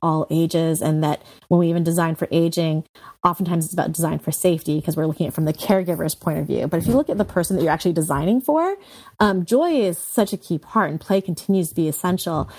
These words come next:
And so, um, one of the people on the client side said, "Oh, I wholeheartedly agreed." And she told me a story about her aging mother and being a very dignified lady, had a really hard time, um, transitioning to using a bedpan.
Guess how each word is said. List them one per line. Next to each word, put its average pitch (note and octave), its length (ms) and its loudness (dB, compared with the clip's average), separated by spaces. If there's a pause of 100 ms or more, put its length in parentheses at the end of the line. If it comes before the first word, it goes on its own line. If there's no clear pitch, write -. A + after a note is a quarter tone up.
(320)
And G3+ 240 4
so, G3 540 2
um, F3+ 460 -2
one G#3 200 2
of G3+ 80 2
the F#3 420 2
people G#3 220 0
on G3 80 2
the G3 80 0
client D4 400 0
side F3+ 380 0 (760)
said, G3 300 0 (160)
"Oh, A3+ 140 4
I F3+ 140 2
wholeheartedly G3 800 0
agreed." E3 400 -2
And D#3+ 120 -4
she F#3+ 140 -4
told F#3+ 220 0
me F3+ 80 0
a E3 80 -2
story F3 400 0
about E3 320 0
her E3 440 0
aging E3 360 0
mother D#3+ 400 0
and D3+ 260 -4 (440)
being F3 200 4
a E3+ 40 0
very E3+ 220 2
dignified E3 640 0
lady, F3 500 0 (240)
had A#3+ 140 4
a C4 40 2
really C4 220 2
hard F#3 240 -2
time, F3+ 560 0
um, E3 240 -2
transitioning E3+ 500 -2
to D#3+ 80 -4
using D#3 300 -2
a D3 60 -4
bedpan. D#3+ 640 -4